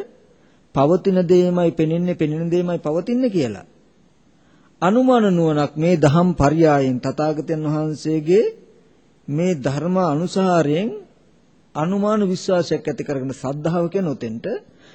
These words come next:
තමන්ට පෙනෙන දේ පවතින්නේ, පවතින දේ පෙනෙන්නේ කියලා තමන්ට පෙනෙද්දිත්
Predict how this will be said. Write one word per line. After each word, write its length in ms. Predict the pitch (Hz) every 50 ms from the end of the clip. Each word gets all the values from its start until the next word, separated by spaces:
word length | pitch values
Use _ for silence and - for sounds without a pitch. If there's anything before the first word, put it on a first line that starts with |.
| - _ _ _ _ -
තමන්ට 520 | 139 127 147 156 170 180 190 190 180 190 214 214 208
පෙනෙන 360 | - - 151 143 147 165 175 185 190 170
දේ 180 | 180 196 196 196
පවතින්නේ, 600 | 190 - 160 143 151 160 160 160 190 190 196 202
පවතින 440 | 170 156 135 139 151 165 165 190 185 185
දේ 220 | 180 175 190 202 202
පෙනෙන්නේ 580 | - - - 139 143 156 180 185 190 190 196 185
කියලා 440 | - 185 190 190 196 208 202 190 143 - - _ _ _ _ _ _ _ _ _ _ _ _ - -
තමන්ට 420 | 131 139 156 180 208 214 208 - 220
පෙනෙද්දිත් 680 | 220 - 147 170 202 240 254 240 214 185 190 139 -